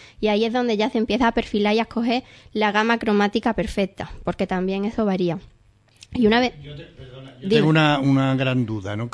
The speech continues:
Speaker 2: Yo no tengo ni idea, como tú, a lo mejor, María y yo no tenemos ni, iba a decir puta idea ni lo que, pero de la escalera, ¿qué dice?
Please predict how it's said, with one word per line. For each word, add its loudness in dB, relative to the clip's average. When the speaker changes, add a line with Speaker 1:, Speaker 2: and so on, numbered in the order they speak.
Speaker 2:
Yo -4
no -2
tengo 0
ni 0
idea, -2
como -6
tú, -4
a -2
lo -2
mejor, -4
María -4
y -4
yo -4
no -4
tenemos -6
ni, -6
iba -6
a -6
decir -12
puta -8
idea -6
ni -6
lo -12
que, -16
pero -8
de -4
la -4
escalera, -4
¿qué -8
dice? -14